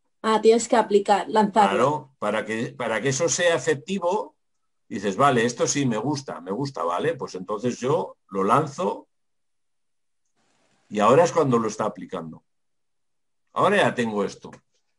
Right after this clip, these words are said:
Speaker 2: Pero bueno, ¿qué está pasando ahora? Ay, perdón. ¿Qué está pasando ahora? Lo vuelvo a resetear.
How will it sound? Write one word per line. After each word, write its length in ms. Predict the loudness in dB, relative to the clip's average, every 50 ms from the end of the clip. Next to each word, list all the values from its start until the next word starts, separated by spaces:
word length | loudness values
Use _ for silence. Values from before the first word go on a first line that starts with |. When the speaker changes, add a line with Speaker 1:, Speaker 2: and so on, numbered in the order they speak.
| _ _
Speaker 2:
Pero 140 | 0 2 4
bueno, 320 | 4 4 2 -2 -6 -12 _ _ _ _ _ _ _ _ _ _ _ _ _
¿qué 160 | 4 4 4
está 200 | 6 6 2 4
pasando 480 | 4 2 4 4 4 4 4 4 6
ahora? 220 | 6 6 6 4 0
Ay, 100 | -4 -8
perdón. 440 | -2 2 2 2 2 0 -8 -10 _ _ _ _ _
¿Qué 100 | -10 -8
está 200 | -2 -2 0 2
pasando 400 | 2 0 2 0 0 2 2 4
ahora? 420 | 4 4 4 2 0 -4 -8 -16 _ _ _ _ _ _ _ _ _ _ _ _ _ _ _ _ _ _
Lo 180 | -6 -4 -2 0
vuelvo 400 | 2 4 4 4 4 4 4 4
a 80 | 4 4
resetear. 960 | 2 2 0 2 2 2 2 2 0 0 0 2 2 2 2 0 -2 -4 -10